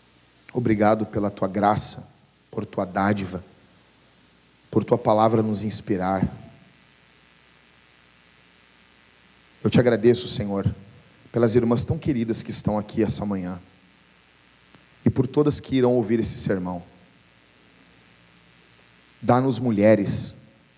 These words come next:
que sejam mães segundo tua palavra.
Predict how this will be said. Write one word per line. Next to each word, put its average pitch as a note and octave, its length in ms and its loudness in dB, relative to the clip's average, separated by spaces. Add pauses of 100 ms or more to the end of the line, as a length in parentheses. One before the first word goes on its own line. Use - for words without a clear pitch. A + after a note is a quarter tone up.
(640)
que - 100 -6
sejam B2+ 300 0
mães A2+ 800 0 (760)
segundo A2+ 380 -2
tua G2+ 160 -6
palavra. F#2 580 -6